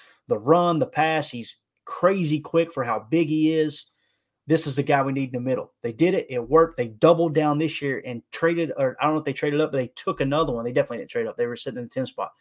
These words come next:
and took Jalen Carter, another Georgia defensive lineman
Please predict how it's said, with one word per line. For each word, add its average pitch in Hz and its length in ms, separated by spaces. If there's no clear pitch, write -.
and 131 140
took 170 180
Jalen 151 380
Carter, 160 320
another 147 240
Georgia 143 320
defensive 127 480
lineman 143 380